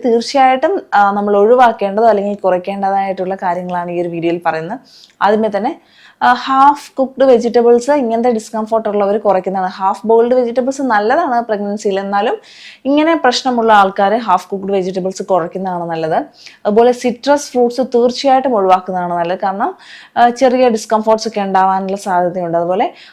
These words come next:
high mercury contents and high calcium contents ഉള്ള, ആ, ഫിഷുകളുണ്ടല്ലോ, നമുക്ക് കൊഞ്ച്, ചെമ്മീൻ, അതേപോലെ ഞണ്ട്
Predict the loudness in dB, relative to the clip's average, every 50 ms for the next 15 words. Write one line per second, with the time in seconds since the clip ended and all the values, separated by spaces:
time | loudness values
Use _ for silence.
0 | _ -2 2 2 4 4 4 4 4 2 4 2 2 2 2 2 0 0 0 -2
1 | -2 -4 -4 -4 -6 -6 -6 -4 -2 -2 0 2 2 4 4 4 2 0 -4 -6
2 | -4 -2 -2 -2 -4 -6 -8 -6 -8 -8 -8 -10 _ -8 -4 -2 0 2 2 2
3 | 0 -2 -8 -18 -20 -20 -20 -14 _ -2 0 2 2 2 0 0 -2 -4 -6 -4
4 | 0 2 2 4 4 2 0 0 0 0 0 0 0 -2 -6 -8 -4 -4 -2 -2
5 | -2 -4 -6 -4 -2 0 0 0 0 -2 -4 -4 -4 -4 -4 -6 -6 -6 -4 -4
6 | -2 0 0 0 0 0 0 -2 -2 -2 -4 -6 -6 -6 -6 -6 -4 0 0 0
7 | 0 0